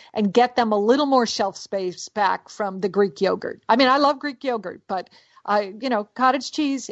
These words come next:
it's, the comeback is on. Two thousand seventeen is gonna be a big year, and just keep reading all the exciting news at Sa-, at the Satellite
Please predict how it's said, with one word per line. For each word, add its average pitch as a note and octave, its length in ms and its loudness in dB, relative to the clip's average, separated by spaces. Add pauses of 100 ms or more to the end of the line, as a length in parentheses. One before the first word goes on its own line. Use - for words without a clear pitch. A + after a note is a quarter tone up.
it's, G3+ 240 -2
the G3 120 -4
comeback A#3+ 520 2
is B3 160 -2
on. G#3+ 360 0 (140)
Two A3 140 -6
thousand G#3+ 400 2
seventeen G3 600 -2
is - 200 -6
gonna F3+ 160 -4
be F#3 160 2
a E3 40 -2
big A3 280 2
year, G3+ 320 4 (340)
and G3+ 220 2
just C4+ 380 2
keep A#3 240 -2
reading A3 320 2
all A#3 320 4
the G#3+ 100 -2
exciting F3+ 480 -8
news E3+ 380 -12
at - 160 -4
Sa-, F#3 180 0
at F#3 220 0
the F3 80 -4
Satellite F#3 520 -4